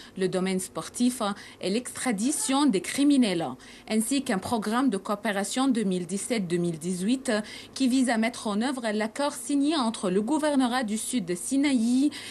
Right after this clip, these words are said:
et le gouvernorat de Minsk. Lors d'une conférence de presse tenue par les deux dirigeants, le chef de l'État Abdel Fattah el-Sisi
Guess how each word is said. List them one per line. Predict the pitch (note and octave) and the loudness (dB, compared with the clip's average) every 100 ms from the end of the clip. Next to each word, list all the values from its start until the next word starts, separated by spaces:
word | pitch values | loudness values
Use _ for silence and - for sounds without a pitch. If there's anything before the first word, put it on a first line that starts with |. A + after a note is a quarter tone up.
| - | -4
et | F#3 | 0
le | F3+ | 0
gouvernorat | F3 C4 C#4+ C4+ B3 F3+ | 2 0 2 2 2 0
de | G#3+ A3 | -2 2
Minsk. | A#3+ G3 C#3 - - - - - _ _ _ _ _ _ _ _ _ _ _ _ _ _ _ _ _ _ _ - - | 2 2 -4 -10 -12 -18 -18 -20 _ _ _ _ _ _ _ _ _ _ _ _ _ _ _ _ _ _ _ -8 0
Lors | C4 C#4 | 2 2
d'une | A#3 C#4 | 2 0
conférence | C4+ C4+ C#4 C4 C4+ | 0 -2 -2 0 0
de | A3 | 0
presse | B3+ - C4+ | -4 -2 -2
tenue | C#4 C4 B3+ | 2 4 4
par | C#4+ C4 A#3 | 4 0 0
les | A#3 G#3+ | 0 0
deux | F#3 A#3 | 0 -2
dirigeants, | G#3 A#3+ C4+ B3 C#4+ | -2 0 0 0 2
le | B3+ | 2
chef | A3+ B3+ G3 | 0 0 0
de | A#3 | 0
l'État | G#3 G#3 B3 | 0 0 0
Abdel | A3+ F3+ G3 | 0 -2 -4
Fattah | G3 F#3+ A3+ - | -6 -4 -6 -4
el-Sisi | G3 - C4 - A#3+ | -4 0 0 2 0